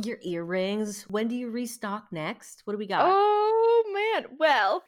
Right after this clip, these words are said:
Speaker 2: I don't have an next <laughs> restock date right now, but you can normally expect a restock at least once a month, if not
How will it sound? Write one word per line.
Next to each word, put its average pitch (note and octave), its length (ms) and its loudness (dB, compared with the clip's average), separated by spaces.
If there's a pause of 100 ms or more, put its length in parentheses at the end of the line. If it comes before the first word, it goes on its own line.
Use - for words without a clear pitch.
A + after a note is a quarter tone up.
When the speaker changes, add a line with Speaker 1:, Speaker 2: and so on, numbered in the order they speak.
Speaker 2:
I G4 120 0
don't A4 220 4
have F#4 220 2
an F4 120 2
next - 300 -10
<laughs> - 20 4
restock - 500 0
date - 200 -2
right - 180 -4
now, - 220 -8 (200)
but C4 320 4 (220)
you C#4 100 -12
can C#4+ 200 -8
normally D#4+ 440 -4
expect B3+ 420 -6
a B3 60 -10
restock A3+ 520 -4 (120)
at A#3 200 -4
least B3 360 -12
once A3+ 280 -6
a A3 40 -8
month, G3+ 300 -6 (440)
if A3+ 220 -6
not G3 360 -4